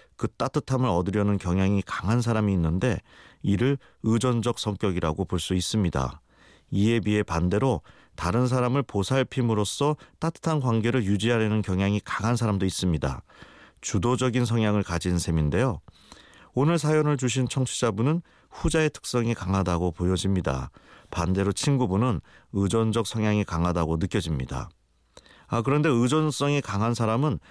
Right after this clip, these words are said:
본능적으로 자기가 의지할 만한 상대를 잘 찾아내는데요. 그래서 주도적인 성향을 가진 사람 주변엔 의존적인 분들이 모여들 가능성이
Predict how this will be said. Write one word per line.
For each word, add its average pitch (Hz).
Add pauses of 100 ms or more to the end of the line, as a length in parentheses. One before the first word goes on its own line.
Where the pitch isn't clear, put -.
(260)
본능적으로 131
자기가 110
의지할 110
만한 110
상대를 101 (300)
잘 107
찾아내는데요. 120 (480)
그래서 104
주도적인 131
성향을 113
가진 101
사람 95
주변엔 110 (400)
의존적인 113
분들이 95
모여들 90
가능성이 78